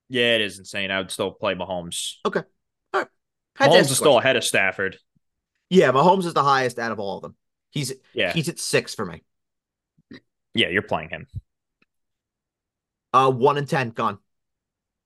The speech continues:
Speaker 1: Number two.
Speaker 2: Number two, this is from Ryan. Jake, where's Ryan from?
Speaker 1: Beverly Hills, California. We love the Stars.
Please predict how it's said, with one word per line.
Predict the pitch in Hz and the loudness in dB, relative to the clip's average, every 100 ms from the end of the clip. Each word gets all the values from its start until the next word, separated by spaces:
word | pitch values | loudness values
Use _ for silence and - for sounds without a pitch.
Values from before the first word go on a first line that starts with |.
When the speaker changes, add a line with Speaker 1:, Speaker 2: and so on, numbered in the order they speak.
| _ | _
Speaker 1:
Number | 107 113 | -4 -2
two. | 113 139 113 85 _ _ _ _ - | 0 2 2 0 _ _ _ _ -4
Speaker 2:
Number | 156 180 | 0 0
two, | - 180 139 | 4 4 4
this | 139 | -4
is | 135 | -8
from | - 110 | -12 -4
Ryan. | 120 123 120 104 - _ | 2 4 2 -2 -8 _
Jake, | 127 123 123 | 0 0 2
where's | 117 104 | 0 2
Ryan | 110 104 95 | 0 -2 -4
from? | 104 95 _ _ _ _ _ | -6 -8 _ _ _ _ _
Speaker 1:
Beverly | 117 120 139 147 | -2 0 2 4
Hills, | 147 160 156 | 6 4 4
California. | 160 160 160 170 151 127 | 4 4 4 0 0 -2
We | 117 | -6
love | 101 98 110 107 | -8 -2 -2 -2
the | |
Stars. | 113 - 123 120 98 87 - - - | -10 0 2 4 2 -2 -8 -8 -12